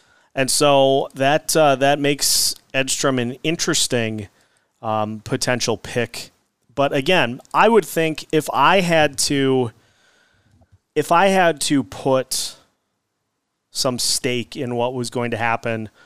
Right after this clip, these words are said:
uh, tomorrow, I think the Wild will pick at twenty-one.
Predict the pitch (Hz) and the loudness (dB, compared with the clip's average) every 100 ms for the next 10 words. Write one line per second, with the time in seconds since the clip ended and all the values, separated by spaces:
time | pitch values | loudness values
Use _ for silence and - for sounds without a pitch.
0 | _ _ _ 107 104 104 127 113 101 92 | _ _ _ -8 -6 -6 -4 -4 -4 -6
1 | - _ _ _ _ _ _ _ _ - | -14 _ _ _ _ _ _ _ _ -20
2 | _ _ _ 123 143 147 147 147 151 147 | _ _ _ -4 -2 2 4 6 4 2
3 | - 139 139 - - _ _ _ _ 120 | 0 -2 -2 -8 -12 _ _ _ _ -4
4 | 117 110 - - - - - 127 120 101 | -2 -2 -4 -10 -12 -10 -4 -2 -2 -6
5 | 85 | -10